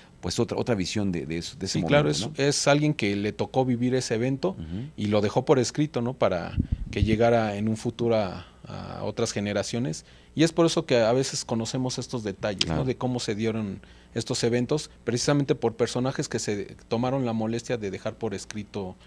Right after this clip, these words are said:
Speaker 2: lo que ellos vivieron.
Speaker 1: Claro, y tener las dos versiones, ¿no?
Speaker 2: Ajá, exactamente.
Speaker 1: Perfecto. Tenemos más imágenes. ¿Qué
Speaker 2: Bien,
Speaker 1: estamos viendo,
Speaker 2: él
Speaker 1: Mario?
Speaker 2: es, eh, Antonio Zavala.
Speaker 1: Ok.
Speaker 2: Él, curiosamente, había sido gobernador del Estado de México. Él se va a Texas,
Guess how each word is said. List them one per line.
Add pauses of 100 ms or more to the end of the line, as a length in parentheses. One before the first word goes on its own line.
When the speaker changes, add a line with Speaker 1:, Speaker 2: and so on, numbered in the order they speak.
(100)
Speaker 2:
lo
que
ellos
vivieron. (240)
Speaker 1:
Claro,
y
tener
las
dos
versiones,
¿no?
Speaker 2:
Ajá,
exactamente.
Speaker 1:
Perfecto.
Tenemos
más
imágenes. (1600)
¿Qué
Speaker 2:
Bien,
Speaker 1:
estamos
viendo,
Speaker 2:
él
Speaker 1:
Mario?
Speaker 2:
es,
eh, (1040)
Antonio (120)
Zavala. (220)
Speaker 1:
Ok.
Speaker 2:
Él, (440)
curiosamente,
había
sido
gobernador
del
Estado
de
México.
Él
se
va
a
Texas,